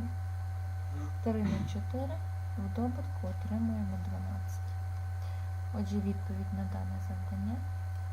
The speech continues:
Б. Шість двадцять три.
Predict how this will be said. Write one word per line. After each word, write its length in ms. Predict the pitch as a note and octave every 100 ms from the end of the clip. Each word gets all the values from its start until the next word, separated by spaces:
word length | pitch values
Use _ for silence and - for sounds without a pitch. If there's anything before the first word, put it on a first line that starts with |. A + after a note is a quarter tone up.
| -
Б. 80 | G3 F#3+ - - - - - - - - - - - - - - - - - - - - - - - - - - - - - - - - - - - - - - - - - - - - - - - -
Шість 260 | B3+ B3 -
двадцять 340 | A3+ - G#3+ -
три. 140 | A3+